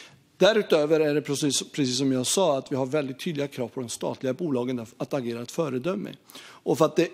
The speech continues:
överhuvudtaget inte ska finnas något tvivel om att vi också ska ställa krav när man upphandlar på arbetsrättsliga villkor, att det ska vara schyssta villkor, så kommer vi göra ytterligare förtydliganden i instruktionen. Tycker jag är viktigt.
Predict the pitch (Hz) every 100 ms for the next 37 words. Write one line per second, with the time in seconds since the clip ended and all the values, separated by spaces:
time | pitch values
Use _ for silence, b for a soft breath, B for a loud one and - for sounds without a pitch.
0 | - 185 196 202 180 175 170 165 156 180
1 | 143 165 123 131 156 214 - - 139 113
2 | 110 - b b b 160 160 160 156 156
3 | 147 139 B B - 147 151 - 147 -
4 | 185 143 151 - 156 208 180 151 143 175
5 | - 127 127 127 127 156 139 123 - -
6 | - 147 180 160 - 233 175 - B B
7 | B B 202 165 185 170 - - - 254
8 | 208 - 78 139 - B B - 233 214
9 | 208 202 202 202 - 160 156 175 - -
10 | 131 127 135 127 131 127 127 120 113 127
11 | - 196 208 170 _ _ - - - 165
12 | 147 147 165 -